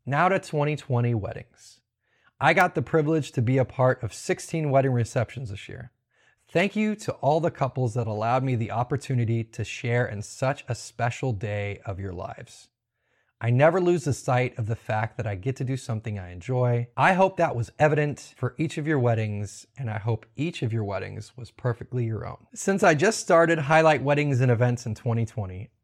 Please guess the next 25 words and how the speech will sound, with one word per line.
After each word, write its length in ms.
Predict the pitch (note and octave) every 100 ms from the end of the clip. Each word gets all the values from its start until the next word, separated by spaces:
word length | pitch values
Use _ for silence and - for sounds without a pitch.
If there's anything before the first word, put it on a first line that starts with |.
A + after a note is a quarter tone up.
| -
I 120 | B2+
would 140 | C3
not 180 | C#3 F3
have 180 | F3 E3
had 360 | D3 C3+ C3 A2+
the 120 | A2
opportunity 640 | B2 B2+ B2+ B2+ A#2 A2 A2
to 120 | G2+
be 160 | A2
a 80 | A#2
part 300 | - A#2 A2
of 100 | - _
all 240 | A#2+ C3+
of 120 | C3 G#2
those 260 | G#2 G2+
weddings 560 | G2+ F#2+ G2 G2 G2 - A2+
without 340 | G2+ A2 A2
referrals 560 | A2 - G#2+ G#2 G2+ -
from 380 | - G#2 G2+
the 80 | G2
following 760 | - - A#2+ C3 C#3 C3+ A#2 G2+
wedding 380 | A#2+ B2+ C3+
professionals 760 | B2+ C3 - G#2+ - A2+ G#2 G#2 -
and 140 | G2+
companies. 560 | G#2 - A2+ - -